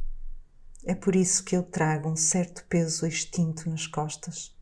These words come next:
a servir de combustível. E é por isso que eu acho que as paisagens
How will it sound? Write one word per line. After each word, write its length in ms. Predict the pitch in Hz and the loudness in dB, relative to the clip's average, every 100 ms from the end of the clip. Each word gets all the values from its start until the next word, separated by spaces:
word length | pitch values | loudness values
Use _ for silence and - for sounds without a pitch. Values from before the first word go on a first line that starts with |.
| - | -8
a 60 | 165 | -4
servir 320 | - 156 160 | -4 -2 -4
de 60 | 160 | -4
combustível. 640 | - 160 - - 165 156 156 - - - - - - - - - - - - - | -2 -2 -2 -4 -4 -4 -8 -10 -20 -20 -20 -20 -20 -20 -20 -20 -20 -20 -20 2
E 80 | 160 | 2
é 60 | |
por 160 | 156 156 | 4 4
isso 320 | 180 - 156 - - - - | 6 6 0 -8 -18 -18 2
que 120 | 190 | 8
eu 100 | 175 | 12
acho 240 | 180 180 | 10 10
que 80 | - | 4
as 80 | 175 | 0
paisagens 760 | - 180 160 175 175 180 175 | 6 6 8 8 8 6 2